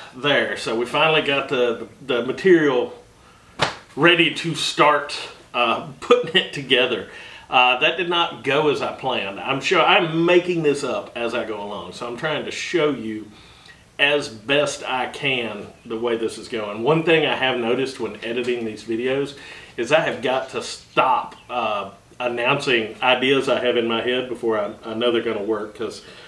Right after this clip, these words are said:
a lot of the grinding and stuff that I talked about just isn't gonna be necessary.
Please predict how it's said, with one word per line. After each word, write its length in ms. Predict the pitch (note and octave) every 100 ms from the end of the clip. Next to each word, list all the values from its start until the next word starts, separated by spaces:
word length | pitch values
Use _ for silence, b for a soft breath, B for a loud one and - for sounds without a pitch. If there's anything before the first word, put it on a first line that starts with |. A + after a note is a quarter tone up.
| B B B
a 80 | A#2+
lot 220 | D3 E3
of 80 | C#3
the 60 |
grinding 540 | C3+ C#3 C3 C#3+ D3+ D#3
and 60 |
stuff 380 | C#3+ E3 D#3 D3+
that 140 | A2
I 100 | C3
talked 320 | - C3+ B2 C#3
about 380 | C#3 D3 -
just 220 | - F#2+ - -
isn't 180 | C3+ A2
gonna 160 | G2 F#2
be 100 | F#2
necessary. 640 | F2+ F2+ - - F#2